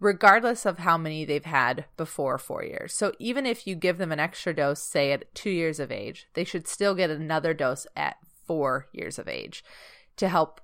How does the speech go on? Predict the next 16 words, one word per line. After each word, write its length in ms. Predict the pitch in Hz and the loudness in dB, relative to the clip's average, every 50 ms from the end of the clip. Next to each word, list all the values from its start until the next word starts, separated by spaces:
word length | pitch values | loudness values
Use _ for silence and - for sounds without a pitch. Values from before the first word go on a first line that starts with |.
| _ | _
make 200 | - 160 151 139 | -10 -10 -8 -8
sure 180 | - - 139 131 | -6 -6 -4 -2
they 120 | 120 139 | -2 -4
have 420 | 147 151 117 117 113 123 - - _ | -2 0 0 0 0 0 -6 -16 _
the 160 | - 147 135 | -6 -6 -6
immunity 500 | 131 131 127 110 98 101 110 123 101 82 | -4 -6 -8 -12 -10 -10 -10 -10 -10 -12
needed 400 | 143 - - - - - - - | -12 -12 -12 -10 -8 -8 -10 -10
for 140 | - - 139 | -6 -6 -6
that 240 | - 98 80 - - _ _ - | -4 -2 -4 -4 -6 _ _ -6
age 440 | 143 156 120 120 - - - - - | -4 -4 -4 -4 -8 -10 -16 -18 -12
group. 340 | - - - - - - - - - - _ _ _ _ - - - _ - _ _ _ _ _ _ _ | -12 -12 -12 -12 -16 -18 -20 -20 -20 -20 _ _ _ _ -20 -20 -20 _ -20 _ _ _ _ _ _ _
So 260 | - - - 220 220 | -12 -2 0 2 2
again, 460 | 220 208 262 269 233 170 165 185 190 _ _ _ _ _ _ - _ - - - _ - | 2 2 2 2 2 2 0 -4 -6 _ _ _ _ _ _ -20 _ -20 -20 -20 _ 0
I 240 | - 165 170 185 214 | 2 4 4 4 2
P 200 | - - 269 262 | 0 -2 -4 -2
V 360 | 208 190 156 156 170 226 254 | 0 0 0 0 0 -4 -6